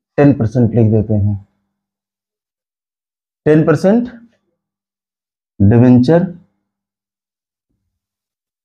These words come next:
अकाउंट, चार लाख दिख रहा पूरा, to क्या लिखेंगे,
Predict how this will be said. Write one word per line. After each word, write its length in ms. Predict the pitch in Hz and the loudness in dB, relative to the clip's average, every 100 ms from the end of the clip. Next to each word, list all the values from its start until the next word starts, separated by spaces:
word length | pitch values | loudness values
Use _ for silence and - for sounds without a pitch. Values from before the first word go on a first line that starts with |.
| _ _ _ - | _ _ _ -4
अकाउंट, 500 | 120 127 117 110 - _ _ _ _ _ _ _ _ - | 0 2 2 0 -4 _ _ _ _ _ _ _ _ -4
चार 200 | 139 147 | 0 2
लाख 280 | 156 202 - - _ _ _ _ _ _ - _ _ _ _ _ _ - | 2 0 -4 -18 _ _ _ _ _ _ -20 _ _ _ _ _ _ 0
दिख 220 | 123 147 | 0 2
रहा 140 | 160 147 | 0 2
पूरा, 220 | 151 165 247 - _ _ _ _ _ _ _ _ _ _ _ _ _ _ _ - | 2 0 -2 -8 _ _ _ _ _ _ _ _ _ _ _ _ _ _ _ 0
to 80 | 143 120 - - _ _ _ _ _ _ _ - - - - _ _ _ _ _ _ _ _ _ _ _ _ _ _ _ _ - | 2 2 -2 -10 _ _ _ _ _ _ _ -10 -4 -4 -6 _ _ _ _ _ _ _ _ _ _ _ _ _ _ _ _ -6
क्या 80 | 143 | 0
लिखेंगे, 520 | 143 139 147 135 165 | 2 2 0 2 0